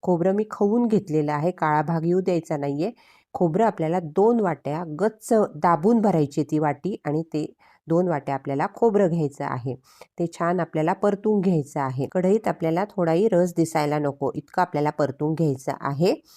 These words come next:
हे बघा, तुम्ही बघू शकता, छान कोरडं दिसतं आहे आणि रस अजिबात सुटलेला नाहीये.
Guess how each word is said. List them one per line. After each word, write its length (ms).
हे 240
बघा, 240
तुम्ही 240
बघू 260
शकता, 300
छान 260
कोरडं 340
दिसतं 360
आहे 400
आणि 180
रस 200
अजिबात 460
सुटलेला 600
नाहीये. 340